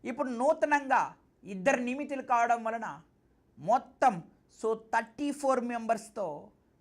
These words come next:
సుప్రీంకోర్టు యొక్క జడ్జెస్ అనేవాళ్ళు పూర్తిగా మనకి ఏమైందయ్యా అంటే సుప్రీంకోర్టు జడ్జెస్ పూర్తిగా రైట్ నిండిపోయింది. అయితే సుప్రీంకోర్టు యొక్క జడ్జెస్ని అపాయింట్మెంట్ చేసేది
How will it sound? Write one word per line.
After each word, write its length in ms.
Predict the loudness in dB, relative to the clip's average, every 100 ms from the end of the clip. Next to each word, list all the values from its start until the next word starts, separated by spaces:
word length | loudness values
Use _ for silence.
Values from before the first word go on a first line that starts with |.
| _ -14
సుప్రీంకోర్టు 760 | -14 -12 -12 -12 -10 -10 -10 -12
యొక్క 220 | -10 -10
జడ్జెస్ 680 | -10 -10 -10 -10 -10 -8 -8
అనేవాళ్ళు 400 | -10 -10 -10 -12
పూర్తిగా 1000 | _ -16 -16 -12 -10 -8 -6 -8 -12 -20 _ _ _ _ _ _ _ _ _ _ _ _ _ _ _ _ _
మనకి 320 | -14 -12 -12 -14
ఏమైందయ్యా 600 | -12 -12 -12 -10 -10 -10
అంటే 140 | -12
సుప్రీంకోర్టు 600 | -16 -18 -16 -16 -14 -14
జడ్జెస్ 540 | -14 -14 -14 -18 -16 -20 -20 _ _ _
పూర్తిగా 580 | -2 -2 -2 -2 6 8 8 4 -4 -12 _ _ _ _ -18
రైట్ 400 | -16 -18 -20 -20 -20 _ _ _ _ _ _ _ _ _ _ _
నిండిపోయింది. 600 | -16 -12 -12 -14 -18 -20 _ _ _ -4
అయితే 200 | -2 0
సుప్రీంకోర్టు 720 | -2 -4 -4 -4 4 6 6 4
యొక్క 220 | -2 0
జడ్జెస్ని 680 | -2 0 -2 0 -2 0 0
అపాయింట్మెంట్ 720 | 0 0 0 0 -4 -6 -6
చేసేది 520 | -6 -6 -6 -6 -10